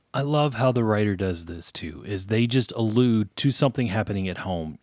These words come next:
this entire time. You don't know exactly what it is. Maybe it's mom, maybe it's dad, maybe it's just a grandmother or another sibling that they haven't mentioned at this point. You don't know exactly what it is,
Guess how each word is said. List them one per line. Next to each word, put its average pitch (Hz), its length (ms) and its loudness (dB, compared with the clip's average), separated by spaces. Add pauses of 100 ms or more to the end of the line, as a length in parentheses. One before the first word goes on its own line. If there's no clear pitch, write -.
this 107 260 -2
entire 101 380 -6
time. 76 420 -10
You 131 220 -2
don't 151 240 0
know 127 280 4
exactly 104 680 0
what 95 160 0
it 82 100 -4
is. 80 160 -8
Maybe 92 240 -6
it's 101 160 -8
mom, 92 240 -6
maybe 90 240 -2
it's - 140 -8
dad, 90 260 -2
maybe 151 240 0
it's 285 140 -2
just - 200 -2
a 196 60 2
grandmother 135 880 0
or 113 480 4 (400)
another 160 260 6
sibling 135 400 2
that 90 80 -4
they 104 120 -2
haven't 135 260 4
mentioned 151 340 2
at 82 60 -4
this 87 160 -8
point. 82 280 -6
You 165 120 4
don't 180 200 4
know 151 140 8
exactly 107 560 0
what 92 220 -2
it 90 100 -4
is, 85 340 -4